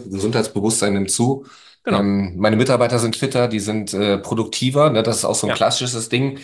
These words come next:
Speaker 1: Na klar, kostet da irgendwie eine Kantine mit, mit Koch, die kostet Geld. Aber, ähm, in der Produktivität ist es für mich als Unternehmer tausendmal besser, als, äh, wenn meine Mitarbeiter sich die, äh, Macaroni mit Cheese Pizza irgendwie reinhauen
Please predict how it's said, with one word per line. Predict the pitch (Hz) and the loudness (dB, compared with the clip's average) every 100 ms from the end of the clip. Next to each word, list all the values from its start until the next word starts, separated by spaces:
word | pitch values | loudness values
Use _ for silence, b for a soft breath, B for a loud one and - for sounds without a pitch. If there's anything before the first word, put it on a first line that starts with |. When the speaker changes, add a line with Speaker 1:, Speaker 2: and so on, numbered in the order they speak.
| B B _ | B B _
Speaker 1:
Na | 107 | -6
klar, | - 135 127 | -2 0 0
kostet | - 110 104 104 95 | 0 -2 -2 -4 0
da | 95 92 | 2 2
irgendwie | 98 95 | 0 -2
eine | 90 | -2
Kantine | - 90 117 123 | -4 -4 -2 0
mit, | 101 98 | 0 -2
mit | - - | -6 -2
Koch, | 113 110 | -2 -2
die | 101 | -6
kostet | - - 90 | -4 -4 -4
Geld. | 98 101 156 156 B B B B _ | 0 2 0 -4 B B B B _
Aber, | 101 104 101 - | 4 6 6 4
ähm, | 98 95 95 87 | 2 0 -2 -4
in | 101 | -4
der | 98 | -4
Produktivität | - 101 98 - 92 90 156 180 160 | -2 -2 -2 -4 -4 0 2 2 0
ist | - 101 | -4 -2
es | 101 - | 0 0
für | 101 | 2
mich | 135 - | 0 0
als | 90 85 | -4 -4
Unternehmer | 98 104 123 90 | -4 -2 0 -2
tausendmal | - 139 127 120 | 2 0 2 2
besser, | 107 135 117 151 B B B B - | 2 2 0 0 B B B B -4
als, | 208 - - | -2 -2 -4
äh, | 104 104 | -4 -2
wenn | 107 107 104 - - | -2 -2 -4 -8 -10
meine | 104 110 | -4 -2
Mitarbeiter | 107 113 107 113 107 | 0 0 2 2 0
sich | 101 107 | -2 -4
die, | - 104 | -2 0
äh, | 98 98 98 | 2 2 0
Macaroni | 98 110 113 104 117 120 117 | 0 0 0 0 0 0 0
mit | 110 107 | 0 -2
Cheese | - 143 - | -2 -2 -4
Pizza | - 92 95 92 87 | -6 -4 0 0 0
irgendwie | 92 90 92 92 67 67 - _ _ - | -2 -4 -2 0 -2 -6 -16 _ _ -20
reinhauen | 85 98 95 92 113 | -8 -6 -2 0 0